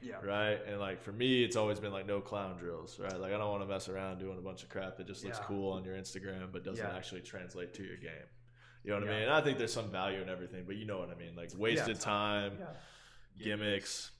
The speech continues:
Speaker 2: or, like, cookie cutter stuff.
Speaker 1: Mm-hmm.
Speaker 2: You know what I mean?
Speaker 1: Mm-hmm.
Speaker 2: Like, if you could find the workout on YouTube, I probably don't wanna waste your time doing it.
Speaker 1: Yeah.
Speaker 2: Right? And so it's
Speaker 1: Yeah.
Speaker 2: like, um, <clears throat>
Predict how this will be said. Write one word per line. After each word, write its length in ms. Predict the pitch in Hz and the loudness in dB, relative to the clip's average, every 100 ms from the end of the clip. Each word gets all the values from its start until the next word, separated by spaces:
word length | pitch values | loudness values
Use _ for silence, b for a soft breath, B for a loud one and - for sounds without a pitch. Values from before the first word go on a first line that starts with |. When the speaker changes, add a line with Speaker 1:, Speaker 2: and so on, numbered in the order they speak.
| - - | -20 -12
Speaker 2:
or, 200 | - 110 | 2 6
like, 500 | 110 104 98 - - | 6 6 4 0 -10
cookie 300 | - 123 101 | -4 -2 -2
cutter 300 | - 95 85 | -2 0 0
stuff. 300 | - 76 62 | -2 -4 -4
Speaker 1:
Mm-hmm. 400 | 110 110 107 107 | -4 -4 -4 -2
Speaker 2:
You 60 | 107 | 4
know 80 | 110 | 6
what 100 | 107 | 6
I 40 | |
mean? 200 | 110 110 | 4 4
Speaker 1:
Mm-hmm. 80 | - | 4
Speaker 2:
Like, 280 | 101 92 - B B B | 4 2 -4 B B B
if 180 | - 135 | -4 0
you 140 | 180 | 2
could 160 | 180 131 | 2 2
find 300 | 127 127 120 | 4 4 4
the 40 | |
workout 380 | 107 110 113 104 | 4 4 4 4
on 140 | 98 | 2
YouTube, 500 | 87 92 - 110 113 110 - - - - - - - - - - - - | -2 -6 -4 -2 -2 -6 -14 -20 -20 -20 -20 -20 -20 -20 -20 -20 -20 -10
I 100 | 117 | -8
probably 300 | - - 156 | -8 -4 0
don't 140 | 101 90 | 0 0
wanna 140 | 90 | -2
waste 280 | 87 95 - | 0 0 -2
your 100 | 90 | -6
time 260 | - 87 76 | -6 -6 -6
doing 240 | 98 107 | -6 -6
it. 160 | - 98 | -8 -12
Speaker 1:
Yeah. 160 | 98 87 85 - | -12 -12 -12 -6
Speaker 2:
Right? 340 | 92 110 127 - | 0 2 2 0
And 100 | 98 | 0
so 200 | 117 107 | 4 4
it's 140 | 92 | 4
Speaker 1:
Yeah. 100 | 110 | 2
Speaker 2:
like, 360 | 98 90 - - b b b 107 | 0 -2 -6 -14 b b b -6
um, 540 | 104 98 90 78 71 - - - - - - - - - | -2 -2 -4 -8 -12 -18 -20 -20 -20 -20 -20 -20 -20 -8
<clears throat> 360 | 156 151 120 87 | -2 -2 -2 -6